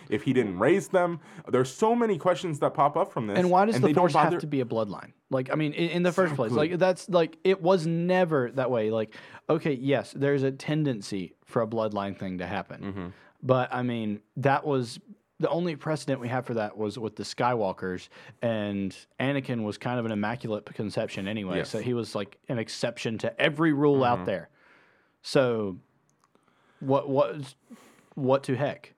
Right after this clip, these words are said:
Speaker 1: Yeah. Uh,
Speaker 2: And, like, now I will quote, um, uh, that was one of my <laughs> questions. I was sitting there in the theater, and I was, and we were discussing it with some of our friends, and I was like,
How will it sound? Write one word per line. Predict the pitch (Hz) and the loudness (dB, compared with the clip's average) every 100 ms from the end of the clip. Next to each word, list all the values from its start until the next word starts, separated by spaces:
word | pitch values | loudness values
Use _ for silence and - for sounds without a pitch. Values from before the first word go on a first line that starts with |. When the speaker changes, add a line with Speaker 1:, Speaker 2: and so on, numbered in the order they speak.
| - | -16
Speaker 1:
Yeah. | 92 85 - - - | -10 -10 -12 -20 -6
Uh, | 82 82 - _ _ | -2 -2 -4 _ _
Speaker 2:
And, | 135 123 | -2 0
like, | 117 113 - 101 - - | 0 -2 -8 -16 -16 -4
now | 156 147 | 0 2
I | 135 | 4
will | 143 143 | 4 2
quote, | 135 127 110 - | 2 0 0 -4
um, | 120 107 104 107 - | -4 -4 -4 -6 -6
uh, | 120 120 | -4 -2
that | 131 143 | -2 0
was | 135 | 0
one | 117 120 | -2 -4
of | |
my | 120 | -4
<laughs> | - | -6
questions. | - - - 120 | -12 -10 -6 -4
I | 120 | -2
was | 123 | -2
sitting | - 123 | -2 -2
there | 120 113 | -2 -2
in | 110 | -4
the | |
theater, | 107 110 107 107 | -4 -4 -2 -2
and | 101 | -4
I | 104 | -4
was, | 101 - - | -8 -12 -12
and | 110 104 | -8 -8
we | 107 110 | -6 -6
were | 101 104 _ | -6 -12 _
discussing | - - 113 110 104 | -20 -8 -6 -6 -8
it | |
with | 101 | -8
some | - | -8
of | 104 | -8
our | 104 | -8
friends, | 110 107 | -8 -10
and | 110 | -8
I | |
was | 110 | -8
like, | 107 | -8